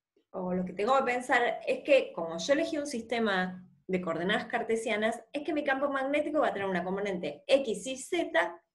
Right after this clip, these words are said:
que va a depender de las componentes X y Z, ¿sí? Entonces tengo que analizar, tengo que tratar de reducir, ¿sí? Esta expresión lo más posible.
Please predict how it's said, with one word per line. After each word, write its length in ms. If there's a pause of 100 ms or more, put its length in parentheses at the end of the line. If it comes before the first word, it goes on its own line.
que 140
va 120
a 40
depender 480
de 100
las 120
componentes 680 (300)
X 460
y 100
Z, 560 (480)
¿sí? 320 (720)
Entonces 460
tengo 280
que 80
analizar, 600
tengo 260
que 120
tratar 720
de 120
reducir, 720 (380)
¿sí? 420 (540)
Esta 320
expresión 800 (220)
lo 200
más 180
posible. 600